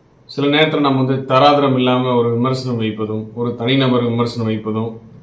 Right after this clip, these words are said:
நடவடிக்கைகளை பொறுத்தது அதை சாக்கடைன்னு சொல்றாங்க. ஆனா இந்த அரசியல்லையும் ஒழுக்கமானவர்கள் இருக்கிறாங்க, நாகரிகமானவர்கள் இருக்கிறாங்க. புரட்சி தலைவி அம்மா அப்படிங்கிற இவங்க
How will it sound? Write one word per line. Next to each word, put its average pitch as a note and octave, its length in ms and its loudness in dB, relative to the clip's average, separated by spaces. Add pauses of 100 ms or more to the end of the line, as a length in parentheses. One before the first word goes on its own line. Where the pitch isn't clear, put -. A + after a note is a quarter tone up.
(260)
நடவடிக்கைகளை D#3 840 4
பொறுத்தது B2+ 340 -2
அதை B2 220 2
சாக்கடைன்னு A#2+ 460 0
சொல்றாங்க. F#2+ 300 -10 (640)
ஆனா C3+ 120 -4
இந்த C3+ 180 2
அரசியல்லையும் D#3+ 640 2
ஒழுக்கமானவர்கள் C3+ 600 2
இருக்கிறாங்க, A2 360 -2 (120)
நாகரிகமானவர்கள் A#2 720 0
இருக்கிறாங்க. G2 360 -8 (3250)
புரட்சி F#3+ 280 -2 (140)
தலைவி D#3 400 4
அம்மா C3 320 2 (260)
அப்படிங்கிற A#2+ 400 -2 (1200)
இவங்க C3+ 340 -2